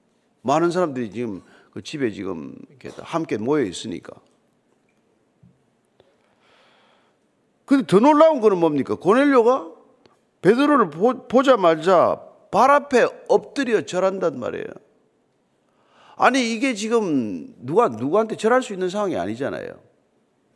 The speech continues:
우리 뭐, 일제 식민 지배 삼십육 년 받았으면 그때 온 일본 헌병이 조선인 집에 가서 뭐, 엎드려 절을 했다, 그런 거는 뭐, 듣도 코도 보도 못한 일이지만은,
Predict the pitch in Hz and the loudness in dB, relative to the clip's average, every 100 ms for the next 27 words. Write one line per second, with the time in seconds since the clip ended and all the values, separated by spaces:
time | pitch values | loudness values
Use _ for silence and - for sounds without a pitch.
0 | _ _ _ _ - _ _ _ - 185 | _ _ _ _ -20 _ _ _ -4 -2
1 | 214 185 180 156 139 107 110 - - 180 | 0 0 0 0 -4 -10 -14 -16 -14 -12
2 | 175 185 - 214 190 185 151 147 139 - | -6 -6 -6 -10 -8 -8 -10 -8 -8 -8
3 | 160 147 131 139 139 123 110 104 104 - | -12 -10 -8 -6 -4 -4 -4 -6 -10 -12
4 | 139 120 120 135 160 156 156 127 - 131 | -10 -6 -6 -6 -8 -6 -6 -8 -10 -6
5 | 135 151 147 117 - _ _ _ _ _ | -2 -2 -2 -4 -10 _ _ _ _ _
6 | _ _ - 135 185 185 - 190 175 131 | _ _ -8 -4 -4 -4 -8 -4 -2 -2
7 | 120 110 113 85 - 131 196 165 - 165 | -4 -6 -6 -4 -6 -6 -6 -6 -6 -6
8 | 180 143 - 110 90 _ _ _ _ _ | -4 -6 -6 -8 -10 _ _ _ _ _
9 | _ _ - 226 262 233 175 131 135 113 | _ _ -6 -2 -2 0 0 -2 -2 -6
10 | - 120 92 _ - 214 214 - 240 220 | -10 -20 -20 _ -6 -4 -2 -2 -2 -2
11 | 151 - 220 214 135 107 107 139 156 156 | -2 0 0 0 -2 -6 -8 -6 -6 -4
12 | 123 120 107 107 90 | -6 -6 -6 -8 -12